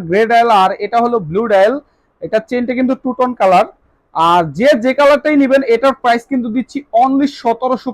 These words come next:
পঞ্চাশ টাকা করে। এরপরে দেখাচ্ছি ঊনত্রিশ ঊনসত্তর মডেল, মডেলটা দেখেন একবারে লেটেস্ট একটা মডেল, স্কয়ার শেপের ভিতরে যারা পছন্দ করেন তারা এই মডেলটা নিতে পারেন।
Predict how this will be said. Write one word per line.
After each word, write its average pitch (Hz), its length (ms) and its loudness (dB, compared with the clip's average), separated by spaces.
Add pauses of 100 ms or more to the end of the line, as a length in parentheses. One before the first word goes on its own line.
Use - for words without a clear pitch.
পঞ্চাশ 196 320 -4
টাকা 156 260 -2
করে। 123 140 -20 (220)
এরপরে 285 300 2 (100)
দেখাচ্ছি 294 380 0 (240)
ঊনত্রিশ 294 420 0 (240)
ঊনসত্তর 302 540 0 (100)
মডেল, 254 180 2 (100)
মডেলটা 269 400 2
দেখেন 226 200 -2 (200)
একবারে 220 380 0 (240)
লেটেস্ট 233 400 0 (100)
একটা 277 180 -2 (100)
মডেল, 247 220 2 (560)
স্কয়ার 285 400 0
শেপের 294 320 -2
ভিতরে 277 240 2 (100)
যারা 262 140 2 (140)
পছন্দ 247 300 -2 (100)
করেন 247 240 2
তারা 233 140 2 (180)
এই 277 140 0
মডেলটা 269 380 2
নিতে 240 240 -6
পারেন। 240 220 2